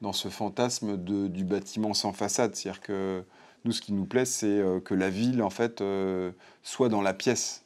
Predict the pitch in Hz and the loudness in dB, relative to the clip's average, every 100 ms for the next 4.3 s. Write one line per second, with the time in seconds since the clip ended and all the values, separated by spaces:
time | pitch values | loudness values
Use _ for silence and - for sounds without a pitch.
0 | - 104 98 98 95 95 95 95 101 - | -12 -10 -8 -8 -6 -4 -2 -2 -4 -4
1 | 98 95 107 123 113 90 - 101 95 101 | -4 0 0 0 0 -4 -2 0 2 2
2 | 104 110 104 101 104 120 131 110 113 104 | 4 4 4 2 0 2 4 4 2 0
3 | 98 95 95 104 98 95 - - 98 98 | 0 0 -2 -4 -6 -10 -18 -10 -4 -2
4 | - 104 | -2 0